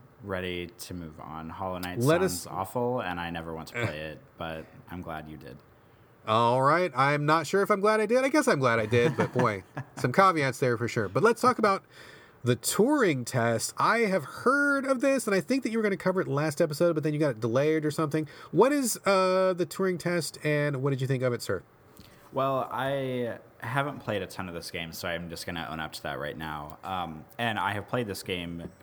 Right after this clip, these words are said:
Speaker 1: courtesy of, once again, Joshua Jackson, friend of the show. He gifted me some games on Steam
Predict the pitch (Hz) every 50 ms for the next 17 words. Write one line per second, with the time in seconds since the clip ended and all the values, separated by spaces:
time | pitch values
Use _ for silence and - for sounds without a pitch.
0 | - - - 120 113 104 98 - - 95 90 87 85 - 78 85 85 82 82 85
1 | 82 - - - 98 92 90 - - 95 87 90 87 85 80 80 82 85 80 -
2 | - 82 80 - - 85 78 - - 73 76 - - 80 82 80 - 85 85 82
3 | 80 82 - - 85 80 82 85 85 90 95 82 92 85 - 92 87 90 87 -
4 | - 90 85 82 85 85 82 87 85 82 - - - 87 85 82 80 80 80 78